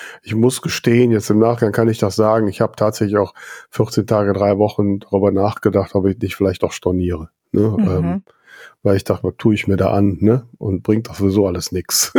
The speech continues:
Speaker 2: Die Messe?
Speaker 1: <laughs> Ja.
Speaker 2: Okay.
Speaker 1: Äh,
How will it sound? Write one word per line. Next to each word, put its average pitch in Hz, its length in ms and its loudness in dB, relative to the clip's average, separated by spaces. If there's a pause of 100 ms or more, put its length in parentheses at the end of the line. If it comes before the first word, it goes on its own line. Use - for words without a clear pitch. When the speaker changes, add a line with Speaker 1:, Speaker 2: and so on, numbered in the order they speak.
Speaker 2:
Die 220 60 2
Messe? 214 600 0
Speaker 1:
<laughs> - 420 -20
Ja. 117 280 0 (400)
Speaker 2:
Okay. 175 420 -4
Speaker 1:
Äh, 120 280 4